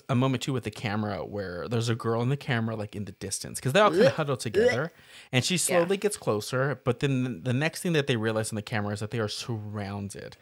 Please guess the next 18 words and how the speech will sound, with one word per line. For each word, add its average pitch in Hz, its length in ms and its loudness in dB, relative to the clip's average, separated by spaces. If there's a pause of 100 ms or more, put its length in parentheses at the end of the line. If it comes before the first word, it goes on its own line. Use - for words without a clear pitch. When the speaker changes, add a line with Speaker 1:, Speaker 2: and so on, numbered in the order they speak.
(420)
Speaker 1:
by 92 280 -6
ghosts, 85 560 -6 (100)
Speaker 2:
Yeah. 71 60 -16
Speaker 1:
uh, - 60 -16
probably 143 380 2
of - 280 -4
people 107 320 -10
within 98 260 -8
the 78 100 -8
asylum 64 380 -8
or 107 80 -4
who 117 140 -4
lived 117 280 -8
within 98 280 -10
the 82 100 -12
asylum, 65 380 -12
of 71 80 -14
course. - 360 -12